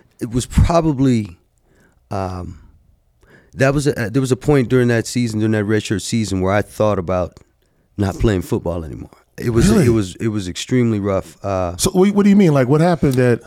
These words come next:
Speaker 1: So, first of all, when I came into college, I was a hundred fifty-six pounds. Uh, I couldn't even bench press the, the bar with the two plates.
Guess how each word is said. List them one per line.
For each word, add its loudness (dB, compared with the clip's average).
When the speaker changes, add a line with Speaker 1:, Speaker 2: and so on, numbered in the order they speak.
Speaker 1:
So, 2
first 0
of -2
all, 6
when 4
I 2
came 2
into 2
college, -2
I 2
was -2
a -2
hundred 0
fifty-six -8
pounds. -10
Uh, -6
I -8
couldn't -2
even -2
bench 0
press 0
the, -4
the -8
bar 2
with -8
the -2
two -2
plates. 0